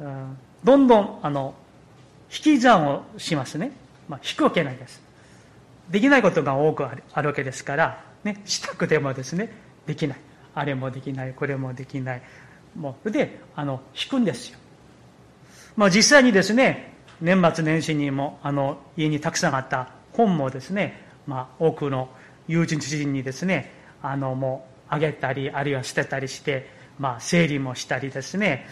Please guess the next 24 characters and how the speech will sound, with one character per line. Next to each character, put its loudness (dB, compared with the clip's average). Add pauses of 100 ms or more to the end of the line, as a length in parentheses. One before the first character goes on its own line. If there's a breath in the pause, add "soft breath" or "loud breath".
(300 loud breath)
ま -4
あ、 -6
し -4
ま 0
し -12
た -12
け -10
れ -6
ど -4
も、 0
そ 0
れ 2
で 6
で 4
す -6
ね、 2
私 -2
考 0 (120)
え 0
ま -6
し -14
た。 -14 (680 loud breath)
全 2
部 2